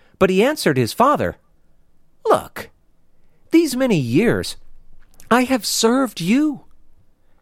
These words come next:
and I have never disobeyed your command. Yet you never gave me a young goat that I might celebrate with my friends. But when this son of yours came, who has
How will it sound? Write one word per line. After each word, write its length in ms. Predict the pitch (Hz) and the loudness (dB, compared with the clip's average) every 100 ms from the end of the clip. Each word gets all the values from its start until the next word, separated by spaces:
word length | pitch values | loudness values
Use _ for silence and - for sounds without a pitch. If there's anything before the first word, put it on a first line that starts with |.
| _ - - | _ -10 -2
and 120 | 247 | 2
I 120 | 277 | 2
have 240 | 262 269 - - _ | 2 -2 -6 -20 _
never 500 | 151 196 277 330 349 | 0 4 4 4 0
disobeyed 600 | 170 135 - 117 120 113 101 | 2 0 2 2 2 2 0
your 120 | 110 | -2
command. 500 | - 117 95 80 - _ _ _ _ _ _ - | 0 0 -2 -4 -12 _ _ _ _ _ _ -4
Yet 320 | 156 190 - - - _ | 0 0 -2 -18 -20 _
you 200 | - 156 | 0 2
never 220 | 233 180 | 2 0
gave 340 | 117 147 127 98 | 2 2 0 -2
me 380 | 104 269 269 - | -2 0 -2 -2
a 80 | 117 | -2
young 460 | 107 135 127 101 92 | 2 0 0 -4 2
goat 460 | 214 320 - - - _ - | 2 2 -4 -16 -20 _ -4
that 100 | 131 | -2
I 120 | 165 | 0
might 240 | 165 156 | -2 -2
celebrate 500 | - 180 190 156 202 | 2 2 2 2 2
with 120 | 214 | 0
my 180 | 220 233 | 0 0
friends. 580 | - 320 349 87 - - _ - - - - _ _ _ - - | 2 0 0 -4 -12 -20 _ -20 -20 -20 -20 _ _ _ -6 0
But 180 | 143 | 0
when 300 | 139 143 117 - _ - | 2 0 0 -6 _ -14
this 680 | 90 95 208 330 - - - - | -12 0 2 4 0 -6 -8 -6
son 440 | - - 226 247 | -2 2 2 2
of 160 | 117 101 | 0 0
yours 760 | 120 214 196 87 85 147 - - _ - | 2 2 2 0 -2 -6 -8 -14 _ -4
came, 560 | 160 147 92 85 160 - - - - _ | 0 0 0 -4 -6 -10 -20 -20 -20 _
who 160 | - 165 | 2 4
has 220 | 180 | 2